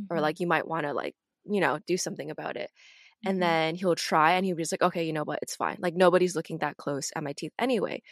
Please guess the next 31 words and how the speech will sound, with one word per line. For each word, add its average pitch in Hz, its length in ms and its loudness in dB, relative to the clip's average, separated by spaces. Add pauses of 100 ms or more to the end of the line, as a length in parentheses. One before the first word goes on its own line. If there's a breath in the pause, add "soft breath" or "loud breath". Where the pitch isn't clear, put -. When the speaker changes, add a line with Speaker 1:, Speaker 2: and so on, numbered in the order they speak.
(440 loud breath)
Speaker 1:
In 190 140 -2
my 226 180 4
Speaker 2:
Mm-hmm. - 20 0
Speaker 1:
mind, 180 240 2
I'm 165 100 -6
just 175 200 -8
like, 156 220 -6 (360)
"But," 285 280 0 (560)
but 190 80 -2
I - 20 -10
think 247 200 -4
now 185 160 2
that 190 120 -2
I'm 165 200 -6
older, 233 260 -6
I'm 180 140 -6
like, 165 240 -8
"Wait, 262 240 -8
but, 180 100 -12
like, 160 180 -10
it 165 140 -14
doesn't," 165 520 -8 (420)
like, 165 180 -8
it's, - 240 -10
it's - 180 -6
so 269 240 0
interesting 214 540 -6
that 160 140 -6 (120)
he 208 120 -8
doesn't 175 340 -4
care. - 380 -12